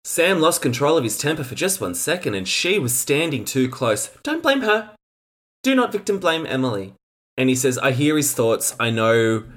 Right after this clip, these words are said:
how Sam feels. I know what it feels like." So at least he feels bad, guys. At least he feels bad. And then Jacob says it's easier to be a wolf for him because it's in his blood, because his father's grandfather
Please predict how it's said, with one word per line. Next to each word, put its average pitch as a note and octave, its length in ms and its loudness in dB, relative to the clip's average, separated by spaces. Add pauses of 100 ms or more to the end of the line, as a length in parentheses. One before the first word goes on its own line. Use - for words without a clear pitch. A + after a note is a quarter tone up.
(240)
how A2+ 160 2
Sam G#2 340 -2
feels. G2+ 440 0
I G2 80 -4
know G2+ 160 0
what G2 100 0
it F#2 100 -4
feels D#2+ 340 -8
like." - 200 -8
So F3 180 0
at F3 80 -2
least G#3 300 2
he F#3+ 60 -4
feels B2 340 0
bad, G2+ 500 -2
guys. F#2 640 -6 (140)
At F2+ 120 -8
least D3 360 -2
he C#3 80 -6
feels A#2+ 320 -4
bad. F#2 460 -12 (540)
And D#3 180 -4
then E3 120 0
Jacob D3 300 0
says A#2+ 240 0
it's - 180 -8
easier B2+ 420 2
to A#2 120 -4
be A2 140 0
a G#2 80 4
wolf G#2 200 0
for - 140 -6
him G#2 240 -4
because A2 260 -2
it's G2+ 180 -6
in G2+ 60 -6
his G2+ 160 -4
blood, A#2+ 420 0
because G2+ 580 -2 (560)
his A#2 560 0 (400)
father's A#2+ 600 2
grandfather G#2+ 1080 -2